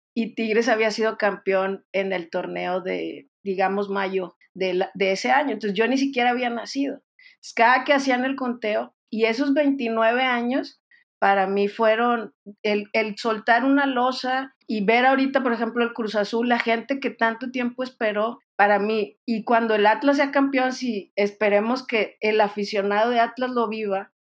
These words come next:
porque es algo que, que se lo deseo a los que han pasado por eso, ¿no?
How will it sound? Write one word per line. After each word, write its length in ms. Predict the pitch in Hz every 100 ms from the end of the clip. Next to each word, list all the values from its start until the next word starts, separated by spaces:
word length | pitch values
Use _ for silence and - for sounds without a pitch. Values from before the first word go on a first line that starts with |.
| -
porque 280 | 208 208 208
es 100 | 202
algo 380 | 226 240 269 277
que, 380 | 254 208 - _
que 120 | - 220
se 140 | 226
lo 140 | 226
deseo 400 | 226 214 214 247
a 80 | 302
los 200 | 330 285
que 120 | 247
han 180 | 220 214
pasado 380 | 240 240 220 220
por 140 | 196
eso, 280 | 277 285 180
¿no? 220 | 165 202